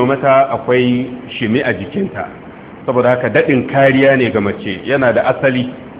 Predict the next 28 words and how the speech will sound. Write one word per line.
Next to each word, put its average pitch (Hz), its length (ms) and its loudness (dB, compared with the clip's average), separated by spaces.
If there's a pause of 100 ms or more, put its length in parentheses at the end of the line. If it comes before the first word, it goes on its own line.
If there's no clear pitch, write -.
(640)
tun 127 160 -2
zamanin 131 380 4
Annabi 127 320 0
sallallahu 113 480 0
alaihi 104 220 0
wasallam. 95 400 -4 (680)
Manzon 110 260 0
Allah 147 300 4
ya 135 40 2 (120)
ce 139 100 -2
ma 117 220 0 (240)
Usama, 135 760 2
"Ka 123 100 0
gaya 147 420 4
wa 123 60 2
matarka 120 640 2
ta 113 180 -4
sa 143 200 2 (100)
shimi 117 240 0
a 123 160 -2
ciki, 127 380 -8 (520)
fa 156 140 2
inni 196 420 4
akhafu 180 760 4
an 160 260 4
tasifa 135 420 0 (100)
hajma 135 460 0
idamiha." 117 640 0